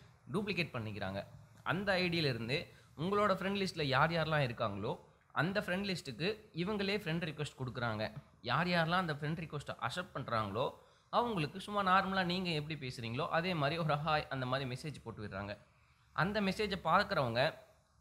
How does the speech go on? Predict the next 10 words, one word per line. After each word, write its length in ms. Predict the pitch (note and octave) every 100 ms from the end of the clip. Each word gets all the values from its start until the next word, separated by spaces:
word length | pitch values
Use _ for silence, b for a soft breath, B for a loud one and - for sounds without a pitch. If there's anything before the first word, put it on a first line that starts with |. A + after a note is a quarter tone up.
| _ _
அந்த 240 | D3 D3+
ஐடி 240 | D3+ F#3 F3
உங்களுது 360 | D#3+ E3+ D#3
தான் 240 | C#3+ E3 D3
நம்பிடுவாங்க. 640 | C#3 D3+ C3 A2 A2+ F3+ B B B
நம்பி 360 | F#3+ B3 A3+ A#3+
உங்ககிட்ட 440 | A3+ A3 G3+ G#3
பேசுற 340 | E3+ E3+ D#3
மாதிரியே 280 | C3+ B2 C3+
பேசுவாங்க. 640 | D3 C3 C3 A#2 A2+ G#2